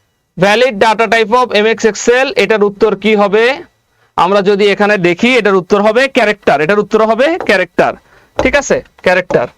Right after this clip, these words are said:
ওকে। তারপরে in M S Word, control plus E will result in, আপনি কন্ট্রোল আর ই যদি দেন, তাহলে আপনার রেজাল্টটা কি হবে? এটার উ-, এটা হবে সেন্টার অ্যালাইনমেন্ট,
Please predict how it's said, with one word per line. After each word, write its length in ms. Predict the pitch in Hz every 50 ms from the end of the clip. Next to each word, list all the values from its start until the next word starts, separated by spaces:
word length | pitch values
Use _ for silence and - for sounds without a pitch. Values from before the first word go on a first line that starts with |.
| _ - - - _ _ - -
ওকে। 200 | 147 - - 135 123 - _ - - - - _ -
তারপরে 300 | 254 262 277 240 285 277 - - 262 302
in 80 | 320 233 226 269 269 285
M 20 | 311 330 330
S 40 | - - 262 262
Word, 240 | 262 233 208 165 151 - - 254
control 640 | 254 269 277 269 - - 254 294 294 294 294 302 311 311 294 -
plus 260 | 254 247 254 254 262 - - - 233 254
E 20 | 277 294 294 262 226 240
will 220 | 254 254 254 247 202 208
result 320 | 220 220 214 269 277 269 240 226
in, 60 | 214 208 208
আপনি 160 | 202 208 262 269 269 - 262
কন্ট্রোল 520 | 254 262 262 247 - - 277 302 302 311 302 - 254 240
আর 100 | 247 247 240 - 226 233
ই 20 | 247 208 220
যদি 180 | 226 208 233 233 180 202
দেন, 180 | 202 220 262 294 254 285
তাহলে 280 | 240 208 214 233 247 254 247 214
আপনার 260 | 202 - 214 226 254 247 202
রেজাল্টটা 380 | 202 196 185 247 247 240 269 262 - 240
কি 60 | 226 208
হবে? 160 | 214 208 214 269 262
এটার 160 | 220 220 220 214 208
উ-, 80 | 202 - 196
এটা 100 | 190 220 208
হবে 160 | 214 247 269 285 302 - - - - - - - - - - - -
সেন্টার 460 | 262 262 269 277 - - 294 302 302 277 -
অ্যালাইনমেন্ট, 500 | 214 214 220 226 226 226 208 190 156 147